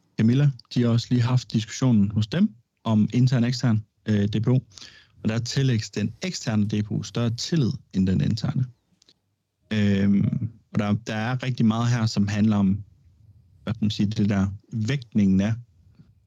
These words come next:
den, den interne, eksterne, som måske bliver, øh, en balance mellem, hvad man reelt set har brug for i organisationen. Jeg synes, I kan også, I kan lige læse dem igennem. Der er, der er rigtig mange gode, øh,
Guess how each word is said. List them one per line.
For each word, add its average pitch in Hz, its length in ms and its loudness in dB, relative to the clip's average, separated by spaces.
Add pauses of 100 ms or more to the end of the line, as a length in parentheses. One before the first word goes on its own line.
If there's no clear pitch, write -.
den, 101 160 2
den 101 260 0
interne, 117 560 2
eksterne, 110 540 -2 (480)
som 110 220 0
måske 104 500 2
bliver, 110 340 2 (880)
øh, 104 340 -2
en 101 280 0
balance 110 420 2
mellem, 107 200 4
hvad 104 120 4
man 101 160 4
reelt 101 200 0
set 101 140 -2
har 95 60 0
brug 147 260 2
for 98 140 -2
i 101 100 0
organisationen. 107 560 -2
Jeg 104 100 -2
synes, 113 260 0
I 104 80 4
kan 104 140 2
også, 110 200 -2
I 127 100 0
kan 117 140 0
lige 127 120 4
læse 113 280 2
dem 101 160 2
igennem. 107 320 2
Der 98 80 -4
er, 98 240 -2
der 104 140 -4
er 110 80 -2
rigtig 117 240 -2
mange 107 200 4
gode, 117 340 2
øh, 95 120 0